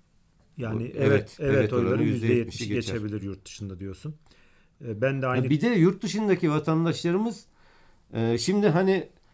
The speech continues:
Speaker 2: Recep Tayyip Erdoğan meselesi değil, gerçekten değil.
Speaker 1: Evet.
Speaker 2: Ama, e, görünen de bir, e, rol model var ya önlerinde.
Speaker 1: Hı hı. Evet.
Speaker 2: Ya Recep Tayyip Erdoğan ilk inşallah, e, seçilmiş cumhurbaşkanımız olacak,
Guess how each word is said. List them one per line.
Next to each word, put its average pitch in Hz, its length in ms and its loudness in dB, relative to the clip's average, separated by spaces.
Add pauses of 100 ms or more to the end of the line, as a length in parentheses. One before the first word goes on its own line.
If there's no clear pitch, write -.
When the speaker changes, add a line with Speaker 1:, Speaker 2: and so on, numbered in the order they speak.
(380)
Speaker 2:
Recep 147 340 4
Tayyip 185 280 6
Erdoğan 175 380 6
meselesi 170 560 2
değil, 147 300 4
gerçekten 143 600 2
değil. 87 200 -2
Speaker 1:
Evet. 113 180 -4
Speaker 2:
Ama, 151 460 4 (1120)
e, 113 240 2
görünen 147 580 6
de 180 140 4
bir, 151 200 6
e, 113 540 -2
rol 147 200 6
model 156 420 6
var 180 160 4
ya 104 200 0
önlerinde. 87 500 -4
Speaker 1:
Hı 80 220 -14
hı. 107 60 -10
Evet. 98 80 -8 (240)
Speaker 2:
Ya 151 260 2
Recep 165 360 2
Tayyip 190 280 4
Erdoğan 175 440 4
ilk 185 240 2 (500)
inşallah, 123 580 4 (160)
e, 104 340 2
seçilmiş 127 600 2
cumhurbaşkanımız 123 840 4
olacak, 113 480 2